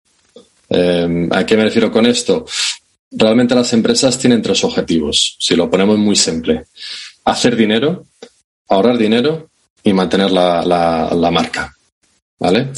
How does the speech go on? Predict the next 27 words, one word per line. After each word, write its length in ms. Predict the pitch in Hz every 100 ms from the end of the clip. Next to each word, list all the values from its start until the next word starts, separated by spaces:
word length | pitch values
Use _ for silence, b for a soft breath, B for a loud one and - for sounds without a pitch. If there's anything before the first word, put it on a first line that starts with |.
| B B B B -
Si 220 | - 110
tú 160 | -
no 220 | 143 151 151
haces 360 | 135 131 120
con 160 | - 117
tus 220 | 120 104
estrategias 540 | 113 117 113 110 107
formativas 960 | - 107 104 101 120 92 82 - - - _
o 160 | 98 95
no 160 | 104 95
tocas 380 | 117 90 87
uno 100 | 107
de 60 | 110
esos 200 | 113 110
tres 240 | - 98
palos, 560 | - 113 127 160 - B B B B -
eh, 300 | 98 95 92
lo 200 | 90 90
primero 360 | 80 92 113 120
que 80 | 113
vayan 180 | 110
a 60 | 107
sacrificar 520 | 113 101 98 101 101
a 40 | 98
nivel 180 | 98
de 80 | 98
presupuesto 800 | - - - 101 98 - 135